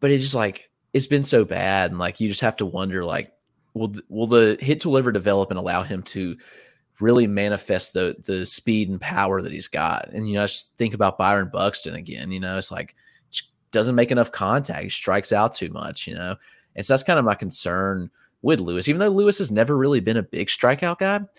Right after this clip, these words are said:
hasn't struck out a ton, but man, I don't know. He just doesn't really make enough contact. The batting averages are poor. The O B P is just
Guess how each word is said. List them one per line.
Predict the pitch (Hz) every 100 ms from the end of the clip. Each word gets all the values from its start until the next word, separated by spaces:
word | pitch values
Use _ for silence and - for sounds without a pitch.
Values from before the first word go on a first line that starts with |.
| - - -
hasn't | 165
struck | 139 139 143
out | 107
a |
ton, | - - 143 160 98
but | 87 73 - _ _ _ -
man, | 123 117 -
I | 104
don't | 127
know. | 95 87 92
He | 95
just | 104 - - _ _ - - - _ 123
doesn't | 131 143
really | 131 139
make | 120 120
enough | 117 -
contact. | 113 110 117 110
The | 98
batting | 95 98 104
averages | 104 101 98 98
are | 87
poor. | - - 95 95
The | 92
O | - 104
B | 104
P | - 110
is | 101
just | - 92 -